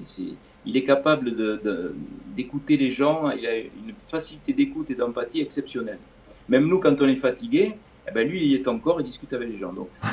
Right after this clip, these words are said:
il accueille, <laughs> non, non, mais c'est, il accueille les gens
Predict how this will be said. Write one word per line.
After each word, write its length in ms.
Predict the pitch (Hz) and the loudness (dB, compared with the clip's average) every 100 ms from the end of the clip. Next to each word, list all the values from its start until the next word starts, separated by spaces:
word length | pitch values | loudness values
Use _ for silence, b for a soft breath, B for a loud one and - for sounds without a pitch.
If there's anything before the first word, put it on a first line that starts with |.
| 311 | 4
il 120 | 214 147 | 6 4
accueille, 460 | 202 - - - - - - 135 | 4 -4 -2 -2 -2 -8 -6 0
<laughs> 80 | 143 | 4
non, 160 | 143 156 | 6 8
non, 140 | 156 | 6
mais 100 | 139 | 2
c'est, 160 | 127 127 - B B B B | -2 -8 -12 B B B B
il 100 | 123 | 0
accueille 300 | 160 160 190 | 0 4 4
les 140 | 170 147 | 4 2
gens 340 | 151 214 233 | 2 0 -2